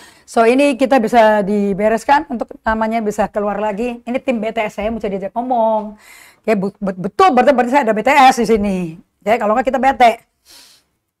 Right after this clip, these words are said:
Right? Oke. Berapa dari Anda sudah diberkati? Bagaimana hidup dengan tujuh hasil menjadi murid Kristus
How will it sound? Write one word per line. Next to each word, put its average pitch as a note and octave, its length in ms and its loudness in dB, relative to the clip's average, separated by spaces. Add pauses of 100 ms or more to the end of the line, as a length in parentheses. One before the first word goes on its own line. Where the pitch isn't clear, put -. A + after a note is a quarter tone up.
(100)
Right? G#3+ 400 4 (640)
Oke. A3+ 800 0 (500)
Berapa E4+ 240 4
dari E4+ 220 6 (100)
Anda D#4 160 4
sudah C#4 320 0 (240)
diberkati? C#4 640 2 (1400)
Bagaimana A#3+ 560 2
hidup A#3+ 320 2
dengan A#3 480 0 (640)
tujuh C4+ 400 2
hasil B3+ 640 0 (400)
menjadi A3 400 -2
murid A#3 240 0
Kristus B3 560 0